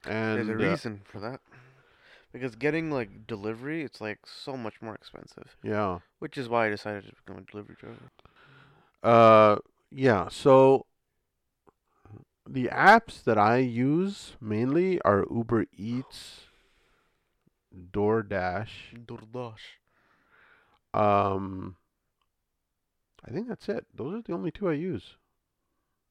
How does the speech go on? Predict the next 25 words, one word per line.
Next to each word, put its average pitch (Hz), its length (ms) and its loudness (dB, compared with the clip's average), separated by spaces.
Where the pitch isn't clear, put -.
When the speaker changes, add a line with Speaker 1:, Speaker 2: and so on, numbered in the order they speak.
Speaker 1:
that - 100 -6
I 101 80 0
remember. 98 640 -6
Speaker 2:
Really? 135 280 -4
Speaker 1:
I - 640 -20
think 226 160 -6
so. 92 300 -4
I 117 60 -4
mean, 120 220 -4
in 117 140 -4
terms 135 320 -2
of, 107 180 2
I 139 100 -2
mean, 135 340 2
there 135 180 8
are, 127 340 10
Speaker 2:
You 123 80 -8
don't 123 140 -8
u- 127 60 -10
Speaker 1:
I'll, 165 280 -4
I'll 165 180 -4
use 202 300 -10
other 156 300 -4
restaurant 151 760 0
apps - 640 -2